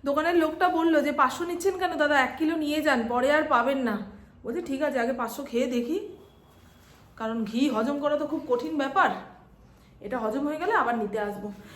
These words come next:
এখন স্কিন কেয়ার করবো, দেখেছেন? কালকে আমি ওই ডাল বাটা, চাল বাটা মাখতে ভুলে গেছিলাম। মুখটা কেমন রুক্ষ সূক্ষ্ম দেখতে লাগছে। এই স্কিন কেয়ারটা করে নিয়ে তারপরে যাব চা বানাতে।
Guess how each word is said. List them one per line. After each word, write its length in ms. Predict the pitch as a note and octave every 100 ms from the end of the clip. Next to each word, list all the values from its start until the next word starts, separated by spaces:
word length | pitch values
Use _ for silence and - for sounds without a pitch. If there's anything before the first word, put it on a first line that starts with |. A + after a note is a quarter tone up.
| -
এখন 220 | D#4 G4
স্কিন 300 | - G4 F#4+
কেয়ার 200 | G#4 F#4+
করবো, 320 | C#4+ A3+ A3 A3 - - - - -
দেখেছেন? 340 | D#4+ B4 C4 G3+ - - - - - - - - - - - - - - - - - -
কালকে 280 | - B3 B3
আমি 300 | C#4+ D4+ D4+ - -
ওই 340 | B3+ B3+ A#3 G#3 G3+ G3+
ডাল 200 | A#3+ A#3+
বাটা, 200 | C4+ C#4
চাল 200 | B3 A#3+
বাটা 180 | C4+
মাখতে 280 | C#4 A#3+ C4
ভুলে 200 | B3 A3
গেছিলাম। 360 | A#3+ A#3 G#3+ G#3 - - - - - - - - - -
মুখটা 220 | A#3+ A#3
কেমন 200 | B3+ C4
রুক্ষ 220 | B3 A#3 C4+
সূক্ষ্ম 280 | - -
দেখতে 280 | A#3+ A#3 C4
লাগছে। 400 | C4+ C4 D4+ G#4 - - -
এই 120 | -
স্কিন 280 | G#3+ - A#3+
কেয়ারটা 280 | B3 B3+ C#4
করে 320 | C#4 A#3+ B3+
নিয়ে 560 | C#4+ A3+ A#3 C4+ F#4 B4+ - - - - - - - -
তারপরে 440 | - G#3 A3+ B3+ C4+
যাব 320 | C4 D4 G4 - - - - - - - - - - -
চা 200 | B3 B3+
বানাতে। 480 | C4 B3 A#3 A3+